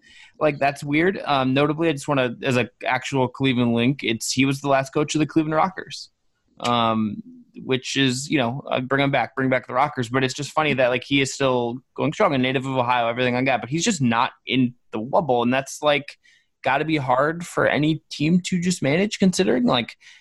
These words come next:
of, and, and how much of a presence he is and all that stuff. And, like, he's been there for, for a couple of years, and it was obviously just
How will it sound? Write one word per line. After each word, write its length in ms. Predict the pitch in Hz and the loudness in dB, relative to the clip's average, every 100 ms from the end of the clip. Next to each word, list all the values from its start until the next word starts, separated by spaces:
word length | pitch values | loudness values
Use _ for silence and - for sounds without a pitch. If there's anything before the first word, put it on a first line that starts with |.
| _ _ - | _ _ -4
of, 240 | - 139 - | 0 0 0
and, 200 | 147 147 | 0 0
and 200 | - 143 | 2 -2
how 260 | 135 151 156 | 2 2 2
much 400 | 147 135 139 139 | 0 0 0 0
of 80 | |
a 80 | 127 | -2
presence 440 | 117 123 117 117 113 | -2 -2 0 0 -2
he 160 | 131 | 0
is 120 | 165 | 0
and 80 | 135 | 4
all 120 | 143 | 4
that 160 | 135 110 | 2 0
stuff. 200 | 120 113 | -2 -2
And, 60 | 117 | -2
like, 140 | 113 | 0
he's 160 | 151 135 | 0 0
been 360 | - 135 175 | -4 0 2
there 240 | 147 113 110 | 2 0 -4
for, 500 | - 120 113 110 - _ _ _ _ | -4 0 2 0 -6 _ _ _ _
for 300 | - 120 117 | -14 -8 -8
a 60 | |
couple 260 | - 147 - | -2 -4 -2
of 60 | |
years, 280 | - - 139 | -2 0 2
and 140 | 131 131 | 2 0
it 60 | |
was 100 | 120 | 2
obviously 240 | 139 135 135 | 0 0 0
just 180 | 127 | -2